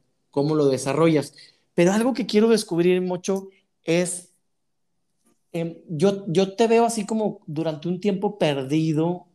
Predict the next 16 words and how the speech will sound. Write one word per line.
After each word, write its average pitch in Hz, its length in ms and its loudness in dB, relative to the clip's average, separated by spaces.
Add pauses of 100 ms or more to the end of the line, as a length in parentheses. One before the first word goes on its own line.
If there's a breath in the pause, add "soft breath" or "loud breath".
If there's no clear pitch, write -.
(180)
eh, 147 360 -10
hablo 160 380 4
de, 151 600 2 (600)
de 147 300 2
figurar, 143 560 2
como 127 260 -12
tú 139 100 -10
bien 147 180 -6
lo 147 80 -6
decías, 123 420 -10
estabas 151 440 -6
pasivo 147 680 -6 (680 soft breath)
y 151 160 2
ahora 165 440 2
tienes 165 520 -6 (340)
este 165 600 -4